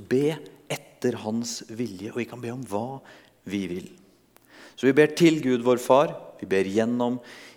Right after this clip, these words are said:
Jesus, og så ber vi i Den Hellige Ånd. Her kan noen ting bli litt mystisk og rart, og det er her kanskje pinsevenn,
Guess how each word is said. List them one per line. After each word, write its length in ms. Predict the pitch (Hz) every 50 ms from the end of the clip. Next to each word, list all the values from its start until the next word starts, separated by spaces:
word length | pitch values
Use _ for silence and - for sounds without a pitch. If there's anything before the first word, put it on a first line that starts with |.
| _ -
Jesus, 760 | - 98 101 104 101 - - - 156 185 - - - - - - _ _ _ _ _ _ _ _ _ _ - - - _ _ _
og 120 | - -
så 100 | - 117
ber 320 | 104 92 95 95 101 107 98
vi 220 | 92 101 104 110 107 - - - _ _ -
i 360 | 117 104 107 113 120 117 110 - - - - _ _ _ _ -
Den 380 | 98 - 101 92 95 98 101 95
Hellige 560 | - - - 110 101 92 90 95 95 90 92 95 - - - - - - -
Ånd. 220 | 92 90 90 90 - - - - _ _ _ _ _ _ _ _ _ _ _ _ _ _ - - _ - -
Her 320 | 120 127 135 139 - - -
kan 160 | - 135 139 147
noen 200 | 139 123 123 127 -
ting 200 | 151 165 190 175 - - 113
bli 160 | 107 113 113 113
litt 140 | 110 113 113
mystisk 380 | 110 101 - - 110 107 - 117
og 80 | 117
rart, 200 | 123 143 - 131 120
og 60 | 110
det 80 | 110
er 60 | 110 113
her 180 | 113 117 113 -
kanskje 520 | - 127 117 110 98 95 - - 110 113 113 113
pinsevenn, 600 | 127 110 98 95 - 87 76 92 98 104 104